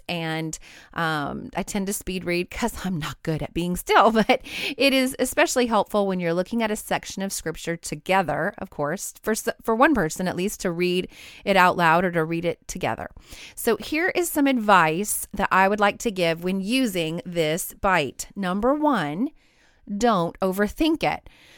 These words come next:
I tried to make it comfortable and special with my daughter, but it could be just as easy at a coffee shop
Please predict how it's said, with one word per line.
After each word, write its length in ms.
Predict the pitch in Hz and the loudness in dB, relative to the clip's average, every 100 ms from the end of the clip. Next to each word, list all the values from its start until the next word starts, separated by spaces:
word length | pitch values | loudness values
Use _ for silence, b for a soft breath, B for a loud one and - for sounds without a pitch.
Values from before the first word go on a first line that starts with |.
| b b | b b
I 80 | |
tried 260 | - 339 311 | -2 2 4
to 40 | |
make 160 | 285 254 | 6 4
it 100 | 202 | 2
comfortable 560 | - 277 302 196 196 - | 4 2 2 4 4 4
and 120 | 202 | 0
special 400 | - 233 240 196 | 2 2 4 0
with 140 | 175 180 | 0 0
my 140 | 175 | 0
daughter, 440 | 185 214 185 160 | 6 8 8 4
but 200 | 170 196 | 4 2
it 100 | 208 | 2
could 160 | - 208 | -2 -6
be 160 | 196 185 | -4 -2
just 300 | 233 339 233 | 0 0 0
as 180 | 208 | -2
easy 400 | - 226 208 220 | 0 0 0 -4
at 100 | 156 | -2
a 60 | 156 | -4
coffee 340 | - 269 285 | 0 0 2
shop 380 | 294 277 269 269 | 0 4 4 2